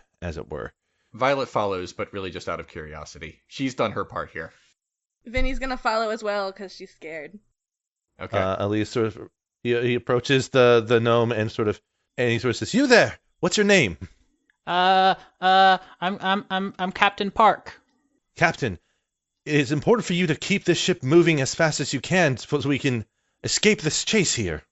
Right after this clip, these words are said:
Speaker 4: It, nobody outruns the Black Hearts.
Speaker 1: Nobody has yet to outrun the Black Hearts. Perhaps now is time for you to be the first.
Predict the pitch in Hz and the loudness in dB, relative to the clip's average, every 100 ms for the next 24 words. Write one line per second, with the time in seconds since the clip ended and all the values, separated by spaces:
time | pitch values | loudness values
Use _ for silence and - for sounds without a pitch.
0 | _ _ _ _ - 208 175 - - - | _ _ _ _ -8 -6 -6 -14 -20 -10
1 | 190 226 285 269 185 208 185 175 175 156 | -2 0 4 4 4 0 -4 -2 -2 0
2 | 165 139 - - - _ _ _ _ _ | -4 -6 -8 -12 -12 _ _ _ _ _
3 | _ - 139 160 151 131 127 - - 101 | _ -2 2 6 4 6 2 2 -10 -6
4 | 110 185 147 - - _ _ _ - 139 | 2 2 2 -6 -16 _ _ _ -6 -4
5 | 117 120 113 104 107 92 - 80 - - | -2 -2 -2 0 0 0 -2 -6 -8 -20
6 | _ _ _ _ _ 131 127 131 107 117 | _ _ _ _ _ 0 0 -6 -6 2
7 | 156 147 - 139 131 117 180 220 156 127 | 2 2 0 -4 -2 -2 0 0 0 -2
8 | 107 - 180 117 80 - | -4 -4 -4 -4 -6 -14